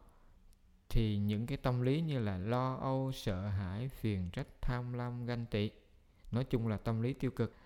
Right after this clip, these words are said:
đã lấy mất gần đến hai mươi phần trăm.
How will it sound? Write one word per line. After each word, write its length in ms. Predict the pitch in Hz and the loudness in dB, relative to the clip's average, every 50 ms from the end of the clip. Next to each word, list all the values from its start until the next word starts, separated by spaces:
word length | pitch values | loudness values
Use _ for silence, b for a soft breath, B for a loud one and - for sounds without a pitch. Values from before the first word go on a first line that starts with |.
| B B B B | B B B B
đã 240 | B 113 92 85 98 | B -2 -2 0 0
lấy 320 | 107 117 120 127 139 151 156 | 0 2 2 2 2 2 2
mất 480 | 151 156 170 175 - - - - - | 2 0 0 0 -2 -8 -20 -10 -4
gần 520 | 117 110 101 101 117 110 104 98 95 92 98 | -2 0 2 4 4 4 4 4 2 2 2
đến 280 | 110 117 127 147 160 - - - - | 0 0 0 -2 -4 -6 -10 -16 -18
hai 440 | - - - 117 120 120 120 120 117 | -14 -6 -2 0 0 2 2 0 0
mươi 200 | 113 120 120 117 | 0 0 0 0
phần 200 | - 107 98 90 | 0 -2 -4 -2
trăm. 160 | - 110 | -2 -4